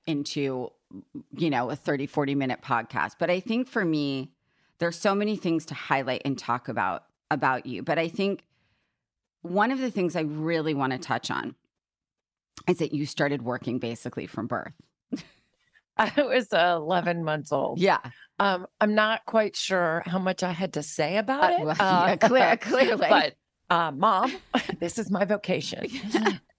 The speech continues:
Speaker 2: But it was one of those, it was an era, you know, it was in sixty-six.
Speaker 1: Mm-hmm.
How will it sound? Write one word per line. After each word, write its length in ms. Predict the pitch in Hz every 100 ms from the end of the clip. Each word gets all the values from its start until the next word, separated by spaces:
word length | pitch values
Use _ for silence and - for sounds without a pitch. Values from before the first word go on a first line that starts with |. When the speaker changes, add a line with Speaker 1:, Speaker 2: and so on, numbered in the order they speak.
| - 214 -
Speaker 2:
But 220 | 269 - -
it 140 | 254 -
was 160 | 247
one 260 | 220 240 269
of 160 | 277
those, 680 | 233 220 220 214 - - - -
it 100 | 196
was 160 | 220
an 140 | 220 196 -
era, 540 | 175 208 170 165 214
you 160 | 190 196
know, 240 | 175 196
it 60 | 220
was 180 | 185 185
in 320 | 185 180 160
sixty-six. 1300 | - - 196 - - 190 170 _ - - 143 - - -
Speaker 1:
Mm-hmm. 140 | 117